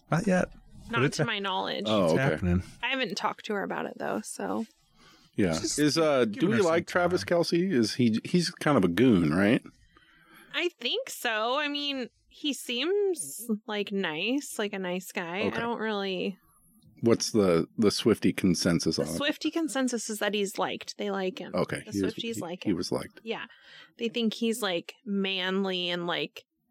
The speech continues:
Speaker 3: Sure, yeah.
Speaker 2: you know.
Speaker 3: Well, I mean, he's a professional fucking footballer.
Speaker 1: Like,
Speaker 2: Right.
Speaker 1: uh, on paper, he should be liked by everybody, right?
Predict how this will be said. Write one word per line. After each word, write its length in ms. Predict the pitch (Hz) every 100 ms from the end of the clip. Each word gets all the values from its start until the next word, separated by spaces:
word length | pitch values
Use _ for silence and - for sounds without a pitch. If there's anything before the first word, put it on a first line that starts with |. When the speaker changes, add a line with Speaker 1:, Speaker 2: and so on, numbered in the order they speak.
| _
Speaker 3:
Sure, 400 | - - 85 - -
yeah. 140 | - 87
Speaker 2:
you 40 |
know. 280 | 175 - - _ _ _ _ _
Speaker 3:
Well, 120 | 131 98
I 60 |
mean, 180 | 95 87
he's 160 | 87 -
a 40 |
professional 520 | - - 95 - 85 82
fucking 320 | - - 76
footballer. 420 | 156 156 - -
Speaker 1:
Like, 200 | 123 123
Speaker 2:
Right. 180 | 120 - - - 117
Speaker 1:
uh, 160 | 110 - _ _ -
on 280 | 113 127
paper, 600 | 123 131 180 95 92 101 - _ -
he 160 | 110
should 340 | 101 - 123 110
be 140 | 107
liked 280 | 104 104 -
by 180 | 92 95
everybody, 440 | 139 160 - - -
right? 320 | - 98 131